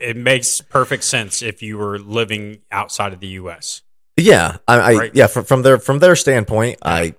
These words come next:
Speaker 2: I get it. I mean, for the
Speaker 1: Yep.
Speaker 2: U S standpoint,
Speaker 1: I mean,
Speaker 2: not,
Speaker 1: I
Speaker 2: not
Speaker 1: just
Speaker 2: the greatest news,
Speaker 1: no,
Speaker 2: but
Speaker 1: I, I just try to look at everything. Like, if I wasn't in the position I'm in now,
Speaker 2: Right.
Speaker 1: where I just happen to be lucky enough to be born here,
Speaker 2: Right.
Speaker 1: right? If I was born over there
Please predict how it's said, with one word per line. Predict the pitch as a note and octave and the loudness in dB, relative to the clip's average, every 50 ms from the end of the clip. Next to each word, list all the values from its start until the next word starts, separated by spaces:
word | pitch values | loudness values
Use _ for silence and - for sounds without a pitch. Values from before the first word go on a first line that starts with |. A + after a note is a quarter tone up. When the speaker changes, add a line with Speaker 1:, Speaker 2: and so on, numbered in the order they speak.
| _ | _
Speaker 2:
I | - C#2+ E2 | -4 -4 -4
get | F2 G2+ A#2 G#2+ E2+ | -2 0 0 0 0
it. | D2+ D2 | 0 -2
I | F2+ | -6
mean, | F2 E2+ F2 F2+ | -6 -8 -8 -8
for | - - F2 | -6 -6 -4
the | F2+ | -2
Speaker 1:
Yep. | F2+ F2 C#3+ G#2 G#2+ | 0 0 0 2 2
Speaker 2:
U | G#2 G2+ | 4 4
S | G#2 - | 4 2
standpoint, | - - G#2 G2+ G2 F#2 - G2+ A2 A#2 A#2+ - | 2 0 0 -2 -2 -2 -4 -4 -2 -2 -2 0
Speaker 1:
I | C3 D3 E3 | 2 2 4
mean, | F3+ F3+ | 4 4
Speaker 2:
not, | E3+ F3 | 6 6
Speaker 1:
I | - | 6
Speaker 2:
not | - | 6
Speaker 1:
just | F#3+ F#3+ - - | 4 4 2 2
Speaker 2:
the | A2+ | 2
greatest | G2+ A2 G#2 G#2 G#2 G2+ | 2 2 2 2 0 -2
news, | G2+ G2 G2 A2 | -2 0 0 2
Speaker 1:
no, | B2 - A2 | 2 2 4
Speaker 2:
but | G#2 A2 A#2+ C#3 - - | 4 4 4 2 2 0
Speaker 1:
I, | B2 D3 | 0 0
I | |
just | E3 E3+ D#3+ C#3+ - - C3+ D3 _ | 0 0 -4 -6 -8 -10 -16 -18 _
try | - D3+ C3 A#2+ | -2 -2 -2 -2
to | A2 | -2
look | A2 A2+ A2 - | -6 -8 -6 -4
at | A#2 G#2+ | -4 -4
everything. | A2 G#2+ G#2 G2+ G2+ A2+ A2+ G#2 | -2 -4 -6 -8 -8 -8 -8 -6
Like, | G2+ G2+ G2 - _ | -6 -8 -8 -8 _
if | - A#2 - - | -8 -8 -8 -6
I | A2+ A#2 B2 C3 C3 | -2 0 0 0 0
wasn't | - A2+ G#2+ G#2+ A2+ A2+ A2 G#2 - A2+ A2 G#2+ - _ _ _ _ _ _ | -2 -4 -6 -4 -2 -2 -2 -4 -8 -12 -12 -14 -18 _ _ _ _ _ _
in | A2+ G#2+ | -12 -12
the | G#2 | -12
position | F#2+ - G#2 F#2+ G#2+ G#2 - - G#2 | -12 -14 -10 -10 -10 -10 -10 -10 -8
I'm | G2 G2 G#2 G#2+ | -8 -8 -6 -8
in | G2+ G2 F#2+ | -10 -10 -10
now, | F#2+ F#2+ G2 G2+ B2 D3+ D#3+ D3+ _ - | -10 -10 -8 -6 -8 -8 -10 -12 _ -4
Speaker 2:
Right. | F2 D#2+ C#2 A#1+ - _ _ _ | -2 -2 -2 -4 -6 _ _ _
Speaker 1:
where | A2 G#2+ G2+ G2+ | -6 -4 -4 -4
I | F#2+ F#2+ | -4 -6
just | F#2 G2 F#2+ - | -8 -10 -12 -14
happen | - - G#2 G#2 - _ G2+ F#2+ | -14 -12 -12 -12 -12 _ -18 -18
to | F#2+ | -14
be | F#2 G2+ G2 G2 G2 F#2+ | -12 -10 -10 -10 -12 -12
lucky | F#2+ G2 G2+ G2+ G2 _ G#2+ | -10 -8 -8 -8 -8 _ -16
enough | G2 G2+ G2+ F#2+ - | -12 -10 -10 -10 -12
to | _ - | _ -20
be | F#2+ F#2+ F#2 | -20 -20 -20
born | F2 F2 F#2 F#2+ G#2 A2+ A2 | -18 _ -12 -12 -12 -12 -12
here, | - D#3 D#3 E3+ G3+ F#3+ _ _ - - - - _ _ _ _ _ _ _ | -14 -14 -12 -12 -14 -16 _ _ -20 -20 -20 -20 _ _ _ _ _ _ _
Speaker 2:
Right. | F2+ E2+ F#2+ G2+ | -6 -6 -4 -4
Speaker 1:
right? | C3+ D#3 - _ _ _ _ _ _ - | -4 -8 -10 _ _ _ _ _ _ -18
If | G2+ - | -12 -8
I | - G#2+ B2+ | -6 -4 -4
was | D3 C#3+ G#2+ | -4 -6 -8
born | G2+ G#2 A2+ B2 A#2+ A#2 | -10 -10 -10 -8 -8 -8
over | A2+ G#2+ G2+ G2+ | -10 -10 -10 -8
there | G2 A#2 B2+ B2+ A#2+ A2 | -6 -4 -4 -4 -4 -6